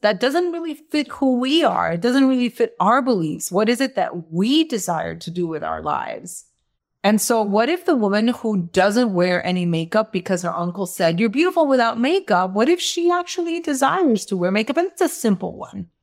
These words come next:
But what if the woman who feels like she has to wear makeup feels enslaved by it? And I'm not talking about the people in my group. I'm talking about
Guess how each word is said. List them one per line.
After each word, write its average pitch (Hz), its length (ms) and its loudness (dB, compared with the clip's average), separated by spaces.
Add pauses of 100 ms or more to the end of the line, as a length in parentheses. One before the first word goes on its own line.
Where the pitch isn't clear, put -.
(280)
But 190 160 -2
what 247 160 4
if 427 160 -2
the 285 80 4
woman 208 540 0 (480)
who 202 460 4 (200)
feels 247 240 0
like 240 140 0
she 190 180 -2
has 180 320 -4
to 269 100 -2
wear 254 240 2
makeup 269 560 0 (120)
feels 214 280 0
enslaved 170 580 -2
by 135 180 -2
it? 139 120 -8
And 202 140 0
I'm 208 80 4
not 233 160 2
talking 214 300 -2
about 170 180 -2
the 175 60 -2
people 180 360 -4
in 165 80 -2
my 156 140 0
group. 156 200 -14
I'm 165 200 -4
talking 180 420 -2
about 151 480 -2